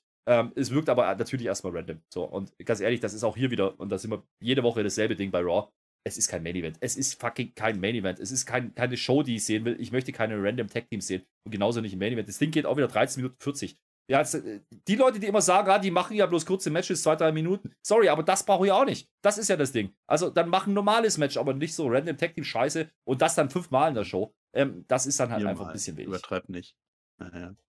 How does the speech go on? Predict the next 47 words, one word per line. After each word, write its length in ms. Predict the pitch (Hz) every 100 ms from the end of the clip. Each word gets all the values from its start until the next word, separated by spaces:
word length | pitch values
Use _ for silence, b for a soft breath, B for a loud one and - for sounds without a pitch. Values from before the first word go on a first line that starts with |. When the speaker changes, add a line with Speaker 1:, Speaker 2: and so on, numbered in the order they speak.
| -
Speaker 2:
Ja, 200 | 101 110
genau 240 | 95 87
Speaker 1:
Ja. 60 | 80
Speaker 2:
das, 320 | 80 80 - -
ja. 160 | 87 - B B B
Also 140 | 98
ich 40 | 95
weiß 160 | 127
nicht, 80 | 127
ob 120 | 104
Dolph 200 | 117 104
Ziggler 220 | 104 110 101
am 80 |
Ende 140 | 90 92
der 100 | 87
Name 300 | 85 87 92
ist, 160 | 85 -
der 60 |
das 120 | 87 82
dann 120 | 82
headlinen 400 | - 90 82 82
sollte 260 | 82 78
in 60 | 87
irgendeiner 280 | 82 85 82
Form. 140 | -
Ich 60 | 98
meine, 100 | 123
Dolph 160 | 123
Ziggler 200 | 98 151 120
gegen 160 | 104
Theory 340 | 101 120 180 131
klingt 200 | 139 120
nach 100 | 101
einem 100 | 95
coolen 220 | 110 90
Match. 320 | 87 - - _ _
Ja. 260 | 85 85 - b b _
Aber 140 | - 92
ich 120 | -
weiß 140 | -
nicht, 60 | -
ob 60 | -
da 100 | 90
dann 180 | 82
mehr 120 | 85 87
dahinter 340 | 87 92 90
steckt. 260 | - 82